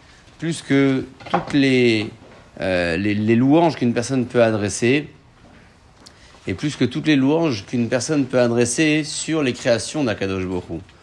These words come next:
On dit donc à Hashem, Tidbarach Hashem Elokeinu, al Shevach Maaseh Yadecha. Akadosh Baruch Hu, toi, tu es plus béni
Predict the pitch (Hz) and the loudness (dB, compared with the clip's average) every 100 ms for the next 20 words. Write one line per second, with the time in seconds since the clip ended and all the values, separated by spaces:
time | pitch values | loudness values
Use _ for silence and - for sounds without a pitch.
0 | - - - 101 135 135 127 113 107 165 | -20 -20 -6 -2 0 0 2 2 2 0
1 | 156 117 - - - - 120 123 131 139 | 0 -4 -8 -20 -20 -12 -6 0 4 6
2 | 180 170 147 - 151 135 135 170 185 - | 6 2 -2 -2 -2 -2 -2 0 0 4
3 | 208 233 190 - 170 151 139 127 117 101 | 4 4 0 -2 0 2 0 0 -2 -2
4 | 113 104 92 87 82 - - - - - | -4 -4 -6 -8 -12 -14 -20 -8 -4 0
5 | 135 165 151 151 165 175 185 175 - 143 | 2 2 0 -2 -2 -2 0 0 0 -2
6 | 135 - 175 175 - 131 151 143 139 127 | -2 -4 -8 -6 -4 2 4 4 4 2